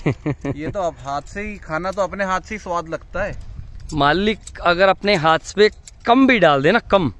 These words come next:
Speaker 2: हाँ जी।
Speaker 1: पूरा चाहे पेट भर के ना भी डाले,
Speaker 2: हाँ जी।
Speaker 1: फिर भी घोड़ा खुश होके खाता, क्योंकि मालिक प्यार से खाना देता
Speaker 2: बस,
Speaker 1: है।
Speaker 2: बस, बस।
Speaker 1: तो यही है, घोड़े खाने से नहीं, प्यार से भी पलते हैं।
Speaker 2: बस।
Speaker 1: जैसे आपने बोला कि मालिक खिलाएगा, मालिक अपने हाथ से।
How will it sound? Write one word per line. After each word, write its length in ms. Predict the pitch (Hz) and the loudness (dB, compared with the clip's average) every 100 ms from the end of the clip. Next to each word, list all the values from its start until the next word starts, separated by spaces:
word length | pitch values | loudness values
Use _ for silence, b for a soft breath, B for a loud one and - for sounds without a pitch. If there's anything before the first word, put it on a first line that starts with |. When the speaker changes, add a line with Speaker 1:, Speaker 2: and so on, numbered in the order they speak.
| - - | -14 -12
Speaker 2:
हाँ 140 | 131 | -10
जी। 240 | 123 - - | -10 -12 -4
Speaker 1:
पूरा 220 | 143 165 | 2 4
चाहे 240 | 160 147 160 | 4 2 2
पेट 260 | - 175 | 2 2
भर 180 | 156 139 | 4 2
के 140 | 131 | 2
ना 240 | 190 170 214 | 2 4 4
भी 100 | 233 | 4
डाले, 260 | 165 135 | 2 2
Speaker 2:
हाँ 440 | 110 - - - - | 0 -4 -10 -8 -10
जी। 180 | - - | -10 -2
Speaker 1:
फिर 200 | 226 262 | 0 4
भी 160 | 277 | 4
घोड़ा 300 | 202 165 185 | 4 4 4
खुश 320 | 190 - 226 | 4 2 2
होके 180 | 202 185 | 2 0
खाता, 360 | - 143 131 180 | 0 0 2 2
क्योंकि 440 | 165 147 151 165 | 0 -4 -4 0
मालिक 340 | 185 165 220 254 | 2 4 4 0
प्यार 400 | - - 170 185 | -4 2 4 2
से 160 | - | -2
खाना 280 | 165 143 135 | -2 0 0
देता 240 | 117 104 | -2 -6
Speaker 2:
बस, 80 | 87 | -6
Speaker 1:
है। 80 | - | -8
Speaker 2:
बस, 220 | 143 - - | -8 -10 -10
बस। 400 | 110 - - - - | -12 -12 -14 -2 2
Speaker 1:
तो 60 | |
यही 340 | 208 202 277 269 | 4 4 4 4
है, 180 | 165 | 4
घोड़े 400 | 123 131 196 262 | 2 2 4 4
खाने 400 | - - 147 208 | 2 0 2 2
से 140 | 226 226 | 2 2
नहीं, 120 | 262 | 2
प्यार 360 | - - 190 233 | 0 2 2 2
से 160 | - | -2
भी 120 | 175 | -4
पलते 320 | 180 131 123 113 | -2 -2 -4 -6
हैं। 260 | - - | -6 -6
Speaker 2:
बस। 140 | - - | -6 -6
Speaker 1:
जैसे 320 | - 139 156 | -4 -2 0
आपने 220 | 160 190 | 0 0
बोला 300 | 160 151 208 | 0 2 2
कि 80 | 233 | 0
मालिक 440 | 180 139 175 233 - - | 0 0 2 0 -4 -14
खिलाएगा, 500 | - 160 156 190 202 | -4 0 2 4 2
मालिक 300 | 196 180 175 | 2 2 2
अपने 220 | 170 185 180 | 2 2 2
हाथ 220 | 151 170 | 4 2
से। 280 | - 190 | 4 2